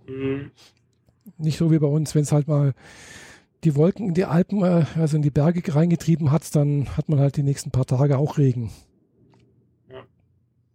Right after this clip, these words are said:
Speaker 2: Naja, ah ja, hat alles so seine Vor- und Nachteile. Genau. Und natürlich Nebel bei uns hier. <laughs>
Speaker 1: Ja, im Herbst dann.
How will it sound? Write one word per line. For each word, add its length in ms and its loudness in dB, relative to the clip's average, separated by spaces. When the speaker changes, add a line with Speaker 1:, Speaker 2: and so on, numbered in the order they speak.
Speaker 2:
Naja, 240 -2
ah 100 2
ja, 180 2
hat 140 -2
alles 200 2
so 60 -8
seine 200 -2
Vor- 180 -4
und 80 -6
Nachteile. 460 -4
Genau. 360 -2
Und 240 0
natürlich 360 2
Nebel 260 4
bei 80 -2
uns 240 -4
hier. 240 -4
<laughs> 60 2
Speaker 1:
Ja, 280 -12
im 100 -12
Herbst 380 -18
dann. 100 -20